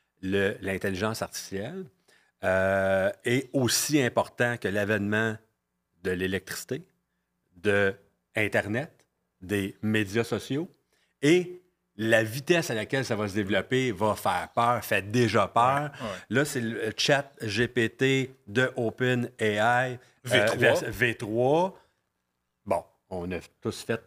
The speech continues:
Speaker 1: euh, pas mal d'écoutes, euh, pour, pour faire la présentation aujourd'hui, pour faire le podcast aujourd'hui, mais il y en a un qui, qui, qui mentionnait que, euh, selon OpenAI, la prochaine version, le, la version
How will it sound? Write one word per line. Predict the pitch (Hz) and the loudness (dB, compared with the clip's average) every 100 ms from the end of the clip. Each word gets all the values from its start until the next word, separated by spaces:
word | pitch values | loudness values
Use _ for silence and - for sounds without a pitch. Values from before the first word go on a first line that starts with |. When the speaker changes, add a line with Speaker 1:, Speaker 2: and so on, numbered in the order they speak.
| 98 | -8
Speaker 1:
euh, | 90 87 | -6 -6
pas | 95 | -2
mal | 107 117 | -2 0
d'écoutes, | 92 - 120 - 98 | -4 -2 -4 -2 0
euh, | 90 90 87 85 82 | 2 2 0 0 -4
pour, | - 85 | -6 -8
pour | - - | -6 -2
faire | 104 | 0
la | 104 | 0
présentation | 98 90 - 87 - | -4 -6 -4 -6 -4
aujourd'hui, | 110 95 87 110 | -4 -4 -6 -8
pour | 123 | -2
faire | 107 104 | 0 0
le | |
podcast | - 92 - 113 110 | -2 -6 -4 -4 -4
aujourd'hui, | 92 87 139 | -6 -4 -2
mais | 113 95 _ _ _ _ _ _ _ - - | -2 -4 _ _ _ _ _ _ _ -20 -4
il | |
y | 101 | 0
en | |
a | 104 | 2
un | 147 | 0
qui, | 147 107 95 | -2 -8 -8
qui, | 113 | -10
qui | - 107 | -6 0
mentionnait | 104 - 104 107 139 | 0 2 0 2 0
que, | 143 127 127 135 - - _ - | 0 0 0 -2 -6 -20 _ -2
euh, | 101 101 98 98 101 - | 2 4 4 2 0 -4
selon | - - 127 123 131 139 - | -4 2 2 2 0 -2 -2
OpenAI, | 117 131 127 - 110 110 110 117 110 | -4 -2 -2 0 0 2 2 2 0
la | 98 | -2
prochaine | - 101 - 120 104 | -4 -4 -2 -2 0
version, | 107 - - 113 95 | -2 -2 -2 -2 -2
le, | 92 | -4
la | 95 95 | -4 -4
version | 92 - 104 87 | -6 -6 -6 -8